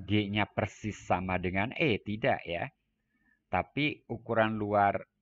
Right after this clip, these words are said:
selisihnya tuh bukan selisih ya. Jadi ya boleh dianggap selisih, tapi bukan selisih simetris ya. Jadi ukuran, eh, luar G minus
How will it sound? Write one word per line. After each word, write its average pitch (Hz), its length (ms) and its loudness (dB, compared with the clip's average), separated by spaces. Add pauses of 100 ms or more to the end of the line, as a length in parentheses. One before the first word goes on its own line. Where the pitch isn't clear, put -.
selisihnya 101 640 -6
tuh 139 320 -8
bukan 95 240 -4
selisih 98 400 -10
ya. 87 240 -2
Jadi 90 480 -4
ya 101 160 -2
boleh 104 240 -4
dianggap 110 320 -2
selisih, 113 400 -4 (240)
tapi - 560 -6
bukan 101 320 -8
selisih 98 400 -10
simetris 98 560 -6
ya. 87 240 -10
Jadi - 320 -16 (1040)
ukuran, 98 480 -4 (160)
eh, 92 480 0
luar 95 400 -2
G 101 240 2
minus 95 400 -2